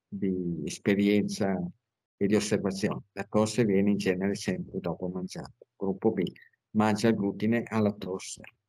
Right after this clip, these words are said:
mangia il mais alla tosse, mangia il grano saraceno alla tosse. Questo volevo dirlo perché spesso e volentieri i prodotti per celiaci possono essere a base di mais o di grano saraceno.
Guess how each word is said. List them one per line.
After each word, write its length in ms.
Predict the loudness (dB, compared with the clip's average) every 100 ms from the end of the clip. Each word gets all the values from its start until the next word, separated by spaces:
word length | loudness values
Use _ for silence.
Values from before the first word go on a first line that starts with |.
| _ _ _ _ _
mangia 300 | -2 0 2
il 80 | 2
mais 440 | 2 2 0 -4 -6
alla 200 | -2 -2
tosse, 480 | 0 -4 -4 -10 -4
mangia 320 | 2 2 2
il 60 | 2
grano 220 | 4 2
saraceno 600 | 2 0 2 2 2 4
alla 120 | 2
tosse. 460 | 2 2 2 0 -10 -14 -18 -20 _ _
Questo 640 | 4 4 6 4 6 2
volevo 340 | 2 4 6 4
dirlo 360 | 4 4 2
perché 640 | 0 -4 -2 0 0 0 _ _ _ _ _ _ _ _
spesso 380 | 2 4 4
e 40 | 2
volentieri 500 | 2 0 0 2 0
i 40 |
prodotti 540 | -2 2 2 0 -8 -8
per 160 | -2 -2
celiaci 800 | 0 0 2 2 2 0 -2 -2 -2 -14 _ _ _ -20 -4
possono 340 | -2 0 2 2
essere 340 | 0 0 2
a 40 |
base 400 | 2 2 0 -2
di 120 | 0 2
mais 500 | 2 -2 -4 -8 -12
o 120 | -6
di 100 | -4
grano 340 | 0 0 0 -2
saraceno. 600 | -2 -2 -4 -6 -8